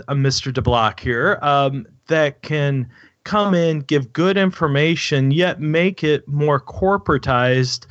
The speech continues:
that, uh, larger organizations will send their informa-, send their information security professionals. So show me con is kind of the blend,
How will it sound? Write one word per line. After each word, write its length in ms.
that, 500
uh, 400
larger 400
organizations 920
will 100
send 340
their 200
informa-, 480
send 300
their 240
information 600
security 540
professionals. 720
So 360
show 340
me 160
con 300
is 260
kind 260
of 120
the 120
blend, 720